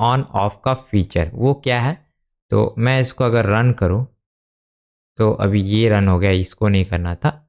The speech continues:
ये वाला। तो इसमें on off का फीचर आना चाहिए। जैसे इस पे क्लिक करें तो यहाँ पे ऑफ दिखाए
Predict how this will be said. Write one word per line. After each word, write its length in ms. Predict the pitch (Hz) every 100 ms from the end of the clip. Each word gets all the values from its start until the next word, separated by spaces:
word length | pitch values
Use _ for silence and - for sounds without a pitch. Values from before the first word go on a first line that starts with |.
| -
ये 180 | 95 87
वाला। 300 | 82 82 90 - _ _ _ _ _ _ _ _ _ _ _ _ _ -
तो 40 | 147
इसमें 260 | 147 175
on 300 | - 127 143 139
off 160 | 139 -
का 80 | 139
फीचर 460 | - 117 143 135
आना 280 | - 104 101
चाहिए। 200 | 98 92
जैसे 200 | 98 127
इस 80 | 127
पे 100 | 135
क्लिक 320 | - 139 135
करें 240 | 147 151 127
तो 80 | 110
यहाँ 160 | 104
पे 120 | 104 -
ऑफ 360 | 107 120 -
दिखाए 420 | 123 123 156 139